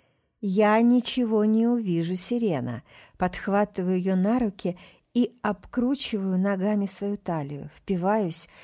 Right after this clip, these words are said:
в Сирену поцелуем. Она постанывает громче, пока я несу её до обеденного стола на кухне,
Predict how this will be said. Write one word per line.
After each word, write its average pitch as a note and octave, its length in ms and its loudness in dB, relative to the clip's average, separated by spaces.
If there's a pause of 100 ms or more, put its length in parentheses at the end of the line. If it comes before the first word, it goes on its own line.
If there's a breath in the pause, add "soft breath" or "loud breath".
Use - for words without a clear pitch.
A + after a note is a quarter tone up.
(180 loud breath)
в - 60 -6
Сирену F#3 480 2
поцелуем. E3+ 760 -4 (300 loud breath)
Она F#3+ 600 2
постанывает G3+ 640 2
громче, A3+ 460 2
пока F3+ 320 -4
я F#3+ 320 0
несу G3 400 -2
её G#3 240 0
до G3 200 2
обеденного G3+ 520 2
стола G3+ 380 0
на A3 120 0
кухне, G3 640 -2